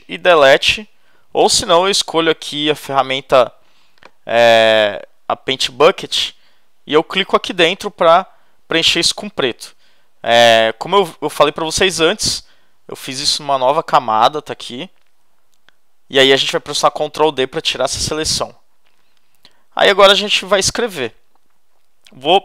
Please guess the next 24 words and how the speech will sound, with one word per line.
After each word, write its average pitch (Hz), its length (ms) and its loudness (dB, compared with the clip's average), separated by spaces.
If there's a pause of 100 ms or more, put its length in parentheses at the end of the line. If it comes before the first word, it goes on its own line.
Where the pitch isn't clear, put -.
(260)
clicar 170 320 4
aqui - 180 -2
na 139 100 -2
ferramenta 127 520 -4
horizontal 127 760 -2 (1400)
Type. 135 560 0 (1400)
E 143 100 0
aí, 170 200 4
caso 185 380 4
vocês 170 340 -6
queiram 143 320 -2
utilizar 127 500 0
a - 20 2
mesma 143 280 -6
fonte - 400 -8
que - 100 -16
eu 117 300 -8 (600)
utilizo 120 460 -6
aqui, 147 320 -8
que - 120 -8
é 113 60 4
a 107 140 6
American 110 520 0
Captain, - 480 -2